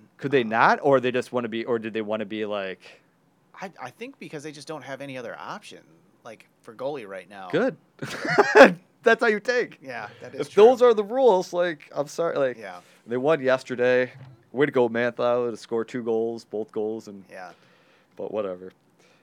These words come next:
Speaker 1: Again, if I'm the athlete, I'm not trying to lose. I'm going out there and play my best out there. I'm trying to make money. I need to get stats.
Speaker 2: Yeah.
Speaker 1: You know, I'm trying to sign a contract. So, uh, but as an owner and a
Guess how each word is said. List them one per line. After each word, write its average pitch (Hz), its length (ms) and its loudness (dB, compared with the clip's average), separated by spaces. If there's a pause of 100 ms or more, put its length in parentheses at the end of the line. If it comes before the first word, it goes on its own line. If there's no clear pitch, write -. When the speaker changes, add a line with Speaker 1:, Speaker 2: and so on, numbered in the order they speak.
(240)
Speaker 1:
Again, 127 360 0
if 123 100 -4
I'm 156 140 6
the 127 120 0
athlete, 107 360 -6
I'm 113 140 -6
not - 160 -12
trying 90 220 -12
to - 60 -18
lose. - 260 -20
I'm 120 280 -6
going 113 200 -2
out 107 140 -2
there 104 100 -6
and - 80 -10
play 104 100 -6
my 92 140 -8
best 85 300 -12
out 87 160 -10
there. 90 100 -16
I'm 95 100 -14
trying 101 180 -6
to - 20 -16
make 98 160 -10
money. 95 260 -12
I 92 60 -12
need 98 120 -10
to 95 60 -14
get 101 120 -16
stats. - 600 -12 (220)
Speaker 2:
Yeah. 92 280 -14
Speaker 1:
You 101 80 -18
know, 90 120 -18
I'm 95 100 -18
trying 92 180 -10
to - 40 -18
sign 90 140 -10
a 92 60 -16
contract. 90 500 -10
So, 92 300 -10 (760)
uh, 95 300 -4 (640)
but 120 140 4
as 113 160 -2
an 104 80 -6
owner 107 380 -4
and 98 260 -12
a - 20 -14